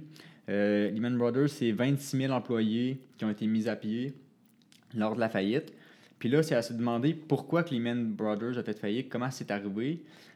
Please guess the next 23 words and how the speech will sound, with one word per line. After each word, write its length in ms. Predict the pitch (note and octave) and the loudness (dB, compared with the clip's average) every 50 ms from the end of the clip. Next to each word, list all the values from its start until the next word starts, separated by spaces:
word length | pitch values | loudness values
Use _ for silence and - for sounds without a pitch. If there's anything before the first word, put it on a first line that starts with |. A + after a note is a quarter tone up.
| - | -6
Ben, 100 | - G#2+ | -4 -4
c'est 140 | G#2 - A#2 | -2 -2 -2
vraiment 300 | G#2 A2+ A#2+ B2+ C3+ C3 | -2 -2 0 0 0 2
là, 140 | B2+ C#3+ E3 | 2 4 2
on 80 | D#3 C#3 | 2 2
fait 140 | - C3+ | 0 0
le 140 | B2 B2 A#2+ | 2 2 2
lien 360 | A#2 A2+ A2+ A#2+ B2+ C#3 C#3+ C#3+ C#3+ - - - _ _ _ | 2 2 0 0 0 -2 -2 -4 -6 -10 -20 -20 _ _ _
avec 540 | - A2 G#2+ G#2+ A#2 A#2+ - - - - - - | -2 -2 0 2 0 0 -2 -4 -14 -20 -18 -18
ce 120 | - - | -16 -10
qu'on 120 | - A#2+ | -8 -6
parlait, 340 | G#2+ A#2 A2 A2 A2+ A#2+ B2+ | -4 -2 -2 -2 -2 -2 -4
C 180 | B2+ - - A2+ | -4 -4 -4 -4
D 240 | G#2 G#2+ A2 A2 A2 | -2 0 0 2 2
S, 400 | A2+ A#2 A#2+ C3 C3 - - - - _ _ - | 0 0 -2 -4 -6 -12 -18 -20 -20 _ _ -2
M 180 | A2+ A2 A2 | 0 2 2
B 160 | G#2 G#2+ G#2+ | 2 2 0
S, 260 | A2 A2 A2 A#2 A2+ - | 0 0 0 -2 -4 -6
C 100 | - G#2+ | -6 -2
D 240 | G#2+ G#2 G2+ G#2 | 0 2 2 2
O. 200 | G#2 A#2 C#3+ E3 - - - - - _ _ | 2 2 0 -4 -6 -10 -20 -20 -20 _ _
C'est 120 | - - | -8 -8
que 100 | - - | -8 -8